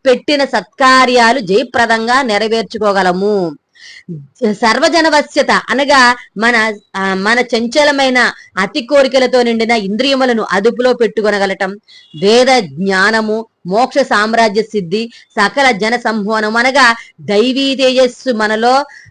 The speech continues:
ముప్పరి కొనగా ఆధ్యాత్మికంగా మరికొందరికి మార్గదర్శనం చేయగల శక్తి,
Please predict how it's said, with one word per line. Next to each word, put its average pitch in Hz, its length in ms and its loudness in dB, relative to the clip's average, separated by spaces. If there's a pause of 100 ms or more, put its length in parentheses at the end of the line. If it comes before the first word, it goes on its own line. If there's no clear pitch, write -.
(160)
ముప్పరి 262 520 0
కొనగా 233 600 0 (200)
ఆధ్యాత్మికంగా 240 1120 0
మరికొందరికి 208 1160 0 (240)
మార్గదర్శనం 226 920 0
చేయగల 202 220 0
శక్తి, 233 540 -4